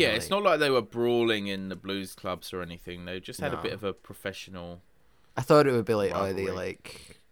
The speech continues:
Speaker 2: you know, Howlin' Wolf's wife left him for Muddy Waters, and then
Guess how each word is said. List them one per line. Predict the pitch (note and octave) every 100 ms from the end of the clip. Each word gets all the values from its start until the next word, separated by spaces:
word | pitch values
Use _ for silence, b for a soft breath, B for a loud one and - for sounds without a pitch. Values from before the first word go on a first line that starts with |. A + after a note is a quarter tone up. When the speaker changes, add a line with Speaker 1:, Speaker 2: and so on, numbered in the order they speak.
| _ -
Speaker 2:
you | G#2
know, | F#2 F2 F2 G2
Howlin' | G2 F#2 F#2 F#2
Wolf's | F#2 F#2 G2+ - - - _ -
wife | F2+ G2+ -
left | G2 G2+ G#2+ -
him | G#2+
for | G2+
Muddy | F#2+ G2+ G2+
Waters, | G2+ G#2+ F#2+ A2 G#2
and | G2+ G2
then | F#2+ F#2 F#2